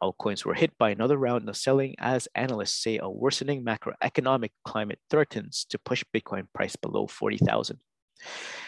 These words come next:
B T C and altcoins dropped further on February seventeenth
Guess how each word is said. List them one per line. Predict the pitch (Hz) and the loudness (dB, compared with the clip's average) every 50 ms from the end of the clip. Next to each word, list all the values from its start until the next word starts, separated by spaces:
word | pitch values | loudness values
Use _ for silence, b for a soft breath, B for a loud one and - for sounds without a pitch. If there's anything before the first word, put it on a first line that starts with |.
| B B B _ _ - | B B B _ _ 2
B | 175 180 | 2 4
T | - - 147 | 4 4 2
C | - - 139 147 147 | 2 4 4 6 6
and | 135 123 - | 6 6 4
altcoins | 117 120 107 - - - 123 120 110 | 4 4 2 2 -2 -2 -2 -2 0
dropped | - - 147 143 - - | 2 4 4 4 4 2
further | - - 143 131 120 131 - | 2 4 4 6 6 4 4
on | - 104 98 | 4 0 -2
February | - - 107 104 107 98 | 0 0 0 2 0 0
seventeenth | - - 101 90 92 95 90 - 113 113 107 - | -2 -2 -4 -4 -4 -6 -8 -4 -2 -2 -2 -2